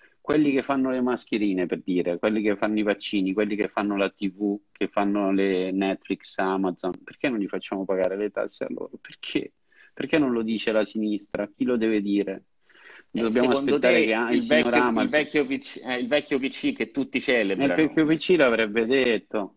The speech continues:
Speaker 1: l'avrebbe detto,
Speaker 2: Mm.
Speaker 1: avrebbe parlato di classi subalterne, per esempio, che ci sono, avrebbe parlato del fatto che quando smettono con il blocco dei licenziamenti, saranno licenziati in tanti, non sarà facile trovare lavoro per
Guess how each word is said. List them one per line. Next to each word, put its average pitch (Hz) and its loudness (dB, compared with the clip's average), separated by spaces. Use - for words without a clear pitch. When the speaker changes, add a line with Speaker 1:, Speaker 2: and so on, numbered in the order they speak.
Speaker 1:
l'avrebbe 113 0
detto, 123 2
Speaker 2:
Mm. 95 0
Speaker 1:
avrebbe 113 0
parlato 123 2
di 117 -2
classi 127 -2
subalterne, 110 0
per 95 -2
esempio, 95 -2
che 98 -2
ci 104 -10
sono, 98 -2
avrebbe 113 2
parlato 123 2
del 117 0
fatto 123 0
che 107 2
quando 107 2
smettono 110 0
con 101 2
il 95 0
blocco 113 0
dei 110 2
licenziamenti, 101 0
saranno 107 0
licenziati 110 0
in 104 -2
tanti, 104 0
non 95 -10
sarà 120 0
facile 92 -4
trovare 90 0
lavoro 92 -2
per 87 -8